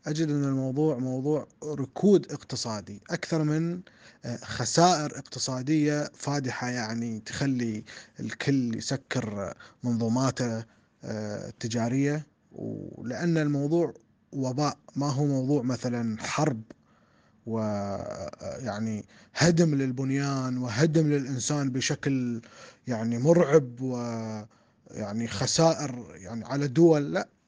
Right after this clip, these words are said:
أنت شوفوا الصين، الصين الحين بدأت تنشر أخبار بأن الوباء عندهم انتهى ويلا نستكمل حياتنا. فيعني هذا دليل على أنه هو ركود، والبنيان والإنسان ما زال موجود،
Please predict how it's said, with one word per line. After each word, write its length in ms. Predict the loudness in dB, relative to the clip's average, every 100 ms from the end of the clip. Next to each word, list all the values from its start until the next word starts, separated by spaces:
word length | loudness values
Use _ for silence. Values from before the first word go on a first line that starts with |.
| -18
أنت 220 | -16 -14
شوفوا 300 | -10 -6 -2
الصين، 520 | 0 4 6 6 2 -4 _ _ _ _ _ _ _ _ _ -6
الصين 260 | 2 4
الحين 200 | 4 2
بدأت 300 | 2 2 2
تنشر 400 | 2 2 2 -2
أخبار 500 | -2 2 2 2 -2 -8 -8
بأن 260 | -4 0 2
الوباء 400 | 4 4 4 2
عندهم 400 | 2 0 2 0
انتهى 400 | 0 2 4 4
ويلا 960 | 4 2 -2 -8 _ _ -8 -2 0
نستكمل 420 | 0 -2 -2 0
حياتنا. 400 | 0 0 0 -6 -10 -18 -20 _ _ _ _ _ _ _ -16
فيعني 960 | -2 0 2 2 0 0 0 0 -2
هذا 220 | -2 -2
دليل 300 | 0 0 0
على 240 | 0 -2 -2
أنه 180 | -2 0
هو 200 | 2 2
ركود، 540 | 0 2 2 2 -6 -20 _ _ _ _ _ _ _ _ _ _ _ _ _ _ 2
والبنيان 680 | 4 6 4 2 2 0 0
والإنسان 600 | -2 -2 -2 -2 0 0
ما 160 | 0
زال 240 | 2 2 4
موجود، 480 | 2 0 -2 -4